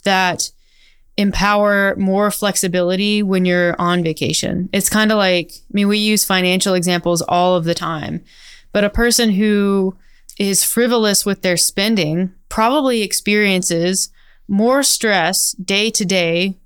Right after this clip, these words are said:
regarding money than a person who is more frugal with their spending.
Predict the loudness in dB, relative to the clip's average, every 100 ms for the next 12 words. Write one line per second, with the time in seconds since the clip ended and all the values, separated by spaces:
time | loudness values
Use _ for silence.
0 | -6 -2 2 2 2 2 2 2 0 0
1 | -4 -8 -20 -20 -14 -2 0 0 0 0
2 | 2 0 2 2 2 2 0 -4 -8 _
3 | _ 0 2 0 -2 0 0 2 0 -2
4 | -4 -2 -4 -2 -4 -4 -8